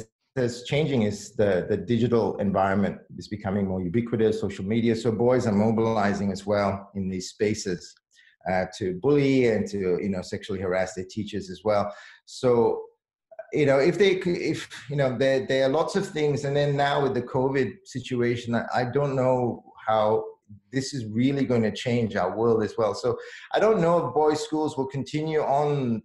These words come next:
the way they were when I did my research, whether there's a new type of hybrid world that we're going into. So it's hard to say what will happen now that we've had covid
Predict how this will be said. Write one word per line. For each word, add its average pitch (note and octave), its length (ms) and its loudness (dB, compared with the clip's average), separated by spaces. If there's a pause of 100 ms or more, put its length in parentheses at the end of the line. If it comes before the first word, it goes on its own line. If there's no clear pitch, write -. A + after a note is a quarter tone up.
(220)
the C3+ 80 -10
way C3 240 2
they B2+ 140 2
were B2+ 300 6
when A2 120 2
I A2+ 120 2
did C#3 280 -2
my A2+ 100 -2
research, A2 480 -4
whether A#2 300 2
there's A2+ 240 0
a A2 60 0
new B2 560 -2
type A#2+ 260 -4
of A#2+ 100 -10 (520)
hybrid B2 520 2
world B2 400 6
that G#2+ 140 2
we're G#2+ 160 0
going A2 280 0
into. B2+ 240 -6
So B2+ 140 -8
it's A#2+ 100 -10
hard G3+ 220 -2
to - 80 -12
say D#3 600 0 (320)
what A2+ 140 -2
will A#2+ 100 2
happen B2 400 0
now A#2+ 180 2
that A#2+ 160 2
we've A2 200 -2
had A2+ 200 0
covid B2 460 0